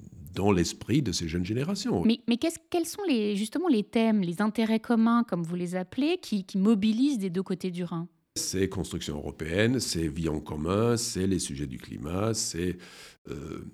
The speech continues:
Speaker 1: même le, le vivre ensemble. Je pense que c'est quelque chose d'assez intéressant. Faisons l'Europe ensemble, euh, faisons en sorte que l'Europe ne soit pas abstraite, mais qu'elle soit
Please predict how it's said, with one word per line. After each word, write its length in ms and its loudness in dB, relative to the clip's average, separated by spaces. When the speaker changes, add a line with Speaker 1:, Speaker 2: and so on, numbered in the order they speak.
Speaker 1:
même 440 0
le, 680 2
le 160 -2
vivre 220 2
ensemble. 480 0
Je 60 -10
pense 180 -4
que 80 -6
c'est 160 -4
quelque 200 -4
chose 180 -4
d'assez 200 -4
intéressant. 680 -2
Faisons 340 6
l'Europe 320 6
ensemble, 540 -2
euh, 160 -12
faisons 340 2
en 60 2
sorte 320 -2
que 80 0
l'Europe 400 2
ne 60 0
soit 260 -4
pas 120 -2
abstraite, 560 -6
mais 120 -6
qu'elle 160 -12
soit 200 -12